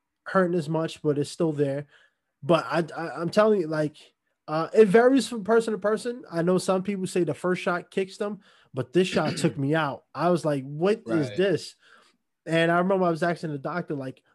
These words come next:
Speaker 1: "Would I get affected?" You know, being a young dude, he's like, "You probably won't be unless you had covid." But, uh, because the vaccine is technically like a,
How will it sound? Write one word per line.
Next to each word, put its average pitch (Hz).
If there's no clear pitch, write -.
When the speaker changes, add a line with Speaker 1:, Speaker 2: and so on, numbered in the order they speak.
Speaker 1:
"Would 151
I 160
get 160
affected?" 160
You 147
know, 143
being 147
a -
young 156
dude, 170
he's 170
like, 156
"You 202
probably 226
won't 208
be 214
unless 185
you 190
had 160
covid." 151
But, 139
uh, 135
because 170
the 160
vaccine 160
is 147
technically 156
like 135
a, 123